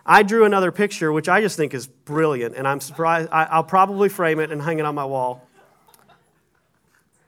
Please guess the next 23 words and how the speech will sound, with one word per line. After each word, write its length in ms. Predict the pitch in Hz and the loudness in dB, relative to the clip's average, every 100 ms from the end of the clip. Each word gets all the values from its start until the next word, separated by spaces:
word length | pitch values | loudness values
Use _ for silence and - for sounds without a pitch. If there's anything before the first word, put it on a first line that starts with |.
| _ | _
First 260 | - 269 269 | 4 4 6
off, 160 | 233 | 6
I 80 | 226 | 6
thought 200 | 202 180 | 2 -2
Karis 280 | - 190 185 | 0 -2 -2
should 120 | 180 | -4
have 140 | 170 160 | -4 -2
long 280 | 170 170 | -2 -2
hair 240 | 151 156 151 | -2 -4 -2
like 160 | 143 | -4
Jesus 320 | 139 139 123 - | -8 -10 -10 -12
did, 160 | 113 | -14
right? 240 | 120 131 139 _ _ _ _ _ _ _ _ _ _ _ _ _ _ _ _ _ | -10 -10 -12 _ _ _ _ _ _ _ _ _ _ _ _ _ _ _ _ _
He 80 | 160 | 4
obviously 360 | 175 208 208 190 | 4 4 2 2
has 180 | 175 | 0
bulging 420 | 160 160 175 170 156 | -2 -2 0 0 0
biceps 420 | 156 151 156 147 | 0 0 -4 -6
and 100 | 151 | -4
abs, 340 | 143 135 139 | -2 -2 -4
and 100 | 151 | -8
he 100 | 147 | -6
has 380 | 156 160 147 151 | -4 -4 -4 -8